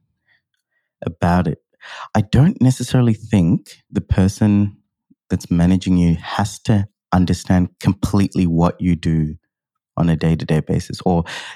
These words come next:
they even need a very strong technical background in what you do. Because to manage people, like, to manage subject matter experts,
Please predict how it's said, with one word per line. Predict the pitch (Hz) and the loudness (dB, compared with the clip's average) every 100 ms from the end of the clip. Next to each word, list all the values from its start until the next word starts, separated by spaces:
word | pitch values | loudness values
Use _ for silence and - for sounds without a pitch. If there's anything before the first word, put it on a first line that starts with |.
| - | -6
they | 101 98 | 0 2
even | - 107 127 117 92 | 4 4 4 4 4
need | 87 98 98 85 - | 4 6 4 2 -2
a | 87 | -2
very | 82 87 90 | 2 4 4
strong | 82 - 90 82 | 0 0 2 2
technical | - 90 85 - 85 | 0 0 0 0 0
background | 73 78 82 - 80 78 | 2 0 0 0 0 2
in | 92 90 | 2 2
what | 82 80 | 2 0
you | 82 | -2
do. | 78 80 - 90 _ _ _ _ _ _ _ _ _ | 0 -2 -2 -6 _ _ _ _ _ _ _ _ _
Because | 101 - 110 98 | -2 2 2 2
to | - | 2
manage | 95 90 92 107 120 104 | 4 6 6 6 4 0
people, | - 95 90 90 85 - - 120 | -2 -2 0 0 0 -2 -10 -8
like, | 87 82 85 - | -4 -4 -4 -2
to | 85 | 2
manage | 87 120 110 | 2 2 -2
subject | - 82 87 - | -4 -4 -4 -2
matter | 85 80 | 0 2
experts, | 80 90 - 71 - - - | 0 0 -4 -8 -8 -12 -20